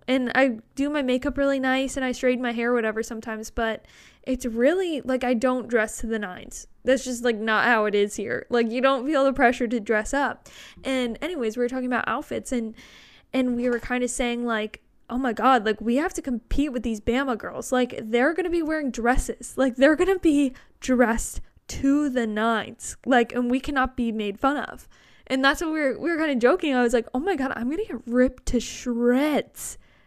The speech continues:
by these girls and their looks. Like, they're gonna look at us and be like, 'What piece of trash are you, <laughs> like, are you wearing?'"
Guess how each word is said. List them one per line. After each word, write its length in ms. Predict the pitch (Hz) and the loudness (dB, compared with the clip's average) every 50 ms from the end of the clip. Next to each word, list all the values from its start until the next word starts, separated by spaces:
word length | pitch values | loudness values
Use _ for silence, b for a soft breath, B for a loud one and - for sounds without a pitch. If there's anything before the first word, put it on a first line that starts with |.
| b b | b b
by 160 | - 285 285 277 | 4 6 6 6
these 260 | 226 262 262 240 - | 6 4 2 0 0
girls 440 | - - 233 240 233 185 185 220 - | 0 2 2 2 2 2 0 -2 -2
and 180 | - 233 233 | -2 -2 0
their 160 | 226 220 214 | 0 0 0
looks. 500 | 208 208 226 277 269 - - - - - | 0 0 2 2 2 0 -2 -8 -8 0
Like, 220 | - 240 226 220 214 | 2 2 2 2 2
they're 120 | 247 240 | 0 0
gonna 220 | 240 302 302 269 247 | 0 0 0 0 2
look 220 | 220 226 254 254 | 2 2 2 0
at 80 | 254 214 | 0 -2
us 220 | 196 196 208 - | -2 -4 -4 -6
and 100 | 233 220 | -8 -8
be 140 | 214 233 247 | -2 0 2
like, 240 | 247 233 226 226 - - | 2 2 2 -2 -4 -8
'What 460 | - 226 220 208 226 233 262 277 - _ _ _ | -8 -8 -2 2 2 2 2 0 -4 _ _ _
piece 300 | - - 269 262 247 - | -4 -2 0 -2 0 -2
of 140 | 254 214 208 | -4 -4 -4
trash 540 | - - - - 214 208 202 180 185 - - - | -10 -12 -6 -2 0 0 0 0 -2 -6 -4 -2
are 100 | - 214 | 0 0
you, 400 | 226 208 202 202 202 196 208 202 - _ | 0 0 0 0 -2 -2 -4 -6 -10 _
<laughs> 100 | _ _ | _ _
like, 380 | - 302 320 330 311 - - 277 | 2 2 4 4 2 0 -2 0
are 140 | 320 285 339 | 2 2 4
you 140 | 330 311 269 | 4 4 4
wearing?'" 340 | 247 247 240 233 226 220 | 4 4 4 2 0 -2